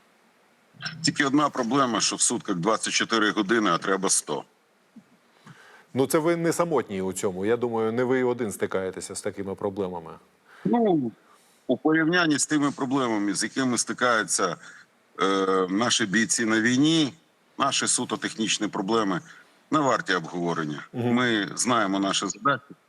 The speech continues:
Speaker 1: їх вирішуємо, і в нас виходить.
Speaker 2: Плануєте розширити якось функціонал, чи поки що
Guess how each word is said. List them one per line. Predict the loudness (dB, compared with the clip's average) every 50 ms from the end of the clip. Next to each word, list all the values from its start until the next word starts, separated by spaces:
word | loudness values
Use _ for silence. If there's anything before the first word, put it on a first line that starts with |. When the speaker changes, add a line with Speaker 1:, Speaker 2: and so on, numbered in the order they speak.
| _ _ _ -4
Speaker 1:
їх | -2 -2 -2 0
вирішуємо, | 0 0 2 2 0 0 0 0 2 2 2 2
і |
в | 0 0
нас | 0 -2 -2 -4
виходить. | -4 -4 -2 -2 -2 -2 -4 -6 -6 -8 -8 -8 -12 -8 -6 -6 -6 -6 _ _ _ _ -4 0
Speaker 2:
Плануєте | 0 0 2 2 0 2 2 2
розширити | 2 2 0 0 0 2 2 2 2 2
якось | 0 0 0 -2 -6
функціонал, | -4 -4 -4 -4 -2 0 0 0 2 2 0 0 0 -2
чи | -2 -2 -4 -2
поки | 0 -2 -2 -2 -2
що | -2 0 2 2 2 2 0